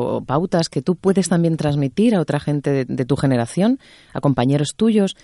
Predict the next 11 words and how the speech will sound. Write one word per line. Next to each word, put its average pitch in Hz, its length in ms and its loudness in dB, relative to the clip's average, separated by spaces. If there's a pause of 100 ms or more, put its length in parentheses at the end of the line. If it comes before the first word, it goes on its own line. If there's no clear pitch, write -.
(140)
que 143 160 2
ella 135 180 2
te 147 120 -2
dice, 170 460 -2
que - 100 -6
tú 120 200 -6
descubres 135 540 -6
gracias 123 360 -6
a 180 100 0
ella, 220 220 0 (280)
y 160 100 -6